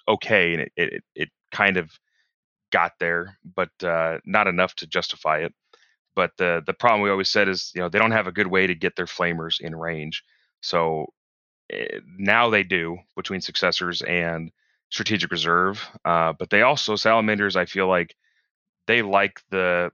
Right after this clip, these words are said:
they're not great at the long, you know, they're not gonna sit back and just blow you off like Imperial Fists or some of the other, or, you know, kinda Iron Hands or some of that. They're much more of a, a short range army, uh, shorter range army. But their stratagems that they have access to,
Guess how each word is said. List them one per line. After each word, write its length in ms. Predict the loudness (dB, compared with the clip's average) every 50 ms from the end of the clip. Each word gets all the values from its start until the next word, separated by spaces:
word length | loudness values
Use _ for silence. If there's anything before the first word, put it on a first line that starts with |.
| _ -4
they're 120 | -2 0 2
not 260 | 2 2 0 0 0
great 220 | 2 2 4 4
at 100 | 2 0
the 120 | -4 -6 -4
long, 380 | 0 2 2 2 0 -2 -6 -12 _ _ _ _ _
you 100 | -12 -10
know, 80 | -8 -4
they're 120 | 0 2
not 100 | 2 2
gonna 140 | 2 0 -2
sit 200 | -2 -4 -4 0
back 220 | 2 2 2 2 0
and 80 | -6
just 160 | -12 -12 -6 -2
blow 140 | 0 0
you 200 | 0 0 2 4 4
off 180 | 4 4 2
like 160 | 0 -2 -2 -4
Imperial 400 | -8 -8 -6 -4 -4 -4 -4 -6
Fists 320 | -6 -6 -6 -4 -4 -6
or 60 | -6
some 180 | -6 -6 -6 -6
of 60 | -4
the 80 | -4 -2
other, 300 | -2 -2 -2 -4 -4 -6 _ _ _ _ _ _ -6
or, 340 | -4 -4 -2 -2 -4 -6 -8
you 80 | -8 -10
know, 40 | -8
kinda 220 | -6 -4 -2 0 2
Iron 200 | 2 2 2 0
Hands 280 | -2 -2 0 0 0
or 40 | -2
some 180 | -6 -4 0 2
of 60 | 2
that. 100 | 2 2
They're 140 | 2 0 -2
much 440 | -2 -2 2 2 2 2 2 0
more 200 | 0 2 4 2
of 100 | 2 2
a, 200 | 0 -2 -2 -2 -6 _ _ _ _ _ _ -4
a 60 | 0
short 340 | 0 2 2 2 0 0 0
range 280 | 0 0 0 0 0 0
army, 460 | 0 0 0 0 -2 -4 -4 -6 -8 _ _ _ _ _ -2 0
uh, 340 | 2 4 4 2 0 -2 -4 _ _ _ _ _ _
shorter 560 | -2 0 2 2 2 2 2 2 2 2 4
range 300 | 2 0 0 -2 -2 -2
army. 340 | -2 -2 -2 -4 -8 -10 -12 _ _ _ _ _ _ _ _ -2
But 160 | -2 0 4
their 120 | 4 4 4
stratagems 640 | 2 2 2 2 4 2 2 0 -2 -4 -4 -4 -4
that 100 | -4 -2
they 80 | 0 2
have 100 | 2 4
access 360 | 2 2 0 -2 -6 -6 -6
to, 320 | -4 -4 -4 -2 -4 -4